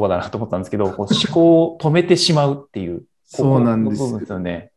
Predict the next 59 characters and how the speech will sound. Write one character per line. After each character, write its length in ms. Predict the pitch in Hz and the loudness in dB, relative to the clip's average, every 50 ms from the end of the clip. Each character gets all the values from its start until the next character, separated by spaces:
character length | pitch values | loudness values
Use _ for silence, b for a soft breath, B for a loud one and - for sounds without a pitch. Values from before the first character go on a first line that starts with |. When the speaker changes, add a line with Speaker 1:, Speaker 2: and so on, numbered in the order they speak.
| _ _ _ _ _ _ _ _ _ - | _ _ _ _ _ _ _ _ _ -4
Speaker 2:
も 640 | 139 143 156 156 156 160 160 156 156 156 156 151 156 | 0 2 4 4 4 4 4 4 4 4 4 4 4
う 40 | 151 | 4
古 400 | 156 165 170 170 170 165 165 165 | 4 4 4 6 6 8 6 6
い 240 | 165 156 151 143 135 | 6 6 6 6 4
日 160 | 135 139 131 | 4 2 4
本 340 | 135 139 139 139 143 139 139 | 4 4 4 4 4 4 2
の 320 | 135 131 131 131 131 123 | 2 2 0 0 0 0
や 140 | 123 123 123 | 0 0 0
り 100 | 131 120 | -2 -2
方 300 | - 127 117 120 120 120 | -4 -4 -4 -2 -4 -4
と 120 | 120 110 | -4 -4
い 80 | 104 107 | -4 -4
う 80 | 104 | -4
か、 200 | - - 101 98 | -4 -6 -6 -6
ま 120 | 101 104 104 | -4 -6 -6
あ、 20 | |
こ 140 | 104 - 110 | -4 -2 -2
れ 80 | 113 110 | 0 0
ま 140 | 113 110 | 0 -2
で 100 | 104 110 | -2 -2
の 120 | 107 104 98 | -2 -4 -4
や 80 | 101 | -4
り 120 | 98 101 95 | -6 -6 -6
方 220 | - 98 - 101 | -6 -6 -6 -6
で、 80 | 90 98 | -8 -4
ま 120 | 123 131 | -2 -2
あ、 20 | 131 | 0
僕 200 | 120 139 151 185 | 2 2 2 2
自 200 | 196 226 247 247 | 2 0 0 2
身 60 | 262 185 | 2 2
も 80 | 135 | 2
そ 160 | 143 - 139 | 2 0 0
う 40 | 143 | 0
だ 80 | 135 117 | 0 0
っ 60 | - | -2
た 80 | - 87 | -6 -14
ん 40 | - | -16
で 80 | - | -16
す 80 | - - | -20 -16
け 100 | - 87 | -14 -10
ど、 280 | - 98 95 82 71 - | -8 -6 -6 -6 -6 -4
最 180 | - 170 196 | -2 0 0
初 120 | 202 214 208 | 2 2 2
は 40 | |
僕 200 | 190 202 214 196 | 2 2 2 2
も 80 | 151 139 | 0 -2
そ 180 | 143 135 131 135 | 0 0 0 0
う 40 | |
や 60 | 131 127 | 0 0
っ 40 | |
て 40 | 131 | 0
教 100 | 131 117 | -2 -2
え 160 | 120 135 143 | -2 -2 -4
て 80 | 135 - | -4 -4
た 120 | - 123 | -8 -10
ん 80 | 107 82 | -10 -10
で 20 | |
す 100 | 76 - | -12 -18
よ。 60 | - | -20